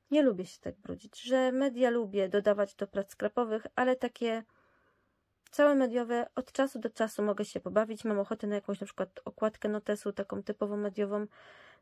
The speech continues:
więc na pewno coś tam spróbuję, ale nie mam już takiego celu, że chcę strasznie tworzyć mediowo. Chyba jednak w tym roku stwierdziłam, że to nie jest tak do końca dla mnie, że nie czuję się w tym tak sto procent pewnie i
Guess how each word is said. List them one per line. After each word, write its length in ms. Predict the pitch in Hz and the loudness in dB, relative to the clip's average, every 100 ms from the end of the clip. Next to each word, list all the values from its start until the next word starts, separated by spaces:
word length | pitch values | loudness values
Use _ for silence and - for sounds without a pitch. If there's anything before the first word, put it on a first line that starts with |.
| - | -8
więc 180 | 220 - | -4 -2
na 80 | |
pewno 280 | 285 330 302 294 285 285 277 269 262 | 0 2 2 2 2 2 0 -2 -8
coś 260 | - 285 277 | -2 0 0
tam 160 | 269 269 | 0 -2
spróbuję, 580 | - 269 247 262 196 - | 0 0 4 6 4 2
ale 580 | - 220 233 240 240 240 _ _ _ _ _ _ - | 2 2 2 0 -2 -4 _ _ _ _ _ _ 0
nie 140 | 359 | 4
mam 120 | 262 | 4
już 80 | 226 | 2
takiego 360 | 220 - 202 214 | -4 -6 -4 -2
celu, 300 | 240 220 208 | 0 -2 0
że 260 | 202 196 | 0 0
chcę 300 | 196 - 202 | -2 -6 -6
strasznie 500 | - - 214 - 196 | -6 -2 -2 -2 -8
tworzyć 360 | - 202 196 - | -6 -4 -4 -2
mediowo. 460 | 202 196 196 190 - - - - - | -4 -2 -4 -4 -12 -20 -20 -18 -4
Chyba 180 | 269 | 2
jednak 320 | 254 247 240 - | 4 2 -2 -8
w 80 | |
tym 120 | - 233 | -6 -4
roku 200 | 233 220 | -4 -8
stwierdziłam, 600 | - 226 208 226 214 214 | -6 -6 -4 -2 -2 -4
że 120 | 214 | -8
to 120 | 220 | -6
nie 140 | 220 | -4
jest 160 | 226 208 | -4 -8
tak 140 | - _ - _ _ 294 _ _ _ _ _ - | -14 _ -20 _ _ -20 _ _ _ _ _ -4
do 100 | 226 | -2
końca 300 | 226 214 220 | 0 -2 -4
dla 180 | 202 214 | 0 0
mnie, 240 | 254 277 | 2 0
że 120 | 254 | 0
nie 140 | 240 233 | -4 -6
czuję 260 | - 233 | -4 -4
się 120 | 220 208 | -4 -10
w 60 | |
tym 200 | - 214 | -6 -4
tak 240 | 208 190 - | -2 -6 -6
sto 180 | - | -10
procent 340 | 208 208 - 202 | -6 -6 -6 -4
pewnie 440 | 254 233 240 233 233 - - - _ - | -2 -2 -2 -4 -6 -20 -20 -20 _ -6
i 840 | 254 247 240 240 233 233 233 233 | 0 2 2 0 0 0 0 -2